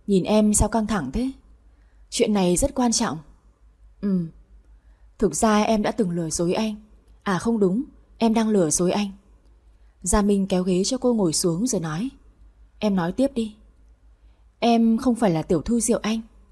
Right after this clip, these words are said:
Gia Minh giả bộ tỏ vẻ ngạc nhiên. "Em không phải Diệu Anh thì em là ai?" "Em là Nụ,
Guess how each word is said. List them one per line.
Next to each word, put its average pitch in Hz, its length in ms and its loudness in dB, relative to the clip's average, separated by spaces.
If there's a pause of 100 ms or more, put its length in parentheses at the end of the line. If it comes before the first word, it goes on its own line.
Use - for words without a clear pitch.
(680)
Gia 220 200 2
Minh 214 240 2
giả 185 200 0
bộ 170 280 0
tỏ 175 120 -2
vẻ 165 180 -4
ngạc 156 200 -6
nhiên. 202 220 -2 (840)
"Em 247 140 2
không 254 140 2
phải 196 200 0
Diệu 143 180 2
Anh 226 320 2
thì 190 260 4
em 233 180 2
là 202 120 2
ai?" 208 300 -2 (1120)
"Em 233 160 2
là 202 120 2
Nụ, 185 260 4